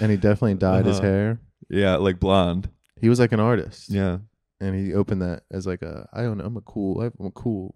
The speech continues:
Speaker 1: I own
Speaker 2: Yeah.
Speaker 1: a cool coffee house," and it's
Speaker 2: A cool space for all of the white people in Bushwick to perform their art.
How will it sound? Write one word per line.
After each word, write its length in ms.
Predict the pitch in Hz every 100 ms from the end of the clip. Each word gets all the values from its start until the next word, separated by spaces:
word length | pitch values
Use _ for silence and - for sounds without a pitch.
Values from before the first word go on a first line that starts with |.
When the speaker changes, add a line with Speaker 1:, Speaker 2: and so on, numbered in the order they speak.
| -
Speaker 1:
I 60 |
own 100 | 113
Speaker 2:
Yeah. 60 | 101
Speaker 1:
a 60 | 95
cool 240 | - 92
coffee 340 | - 110 101 95
house," 280 | 92 - -
and 100 | 87
it's 140 | -
Speaker 2:
A 40 |
cool 280 | - 117 92
space 420 | - - 98 85
for 220 | - 92 95
all 160 | 92
of 100 | 90
the 180 | 92 87
white 300 | 71 95 -
people 300 | 117 101 90
in 100 | 85
Bushwick 480 | 82 98 - - -
to 80 | -
perform 460 | 90 87 101 95
their 160 | 87 -
art. 340 | 87 87 -